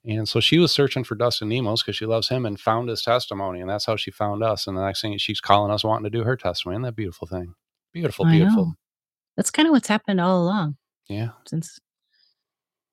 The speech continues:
Speaker 2: I have some other new news, though.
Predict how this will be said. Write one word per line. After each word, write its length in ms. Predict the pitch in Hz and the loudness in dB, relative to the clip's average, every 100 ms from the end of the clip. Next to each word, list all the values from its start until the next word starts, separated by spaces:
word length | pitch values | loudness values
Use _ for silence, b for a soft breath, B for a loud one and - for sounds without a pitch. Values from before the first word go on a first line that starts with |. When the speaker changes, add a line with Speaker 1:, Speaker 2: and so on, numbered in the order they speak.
| _ _ B B B - _ _ _ _ _ | _ _ B B B -18 _ _ _ _ _
Speaker 2:
I 80 | - | 2
have 120 | 262 | 4
some 160 | - 214 | 4 2
other 200 | 196 233 | 4 4
new 180 | 214 185 | 4 2
news, 300 | 165 165 165 | 0 -2 -4
though. 320 | 160 160 180 | -4 -4 -6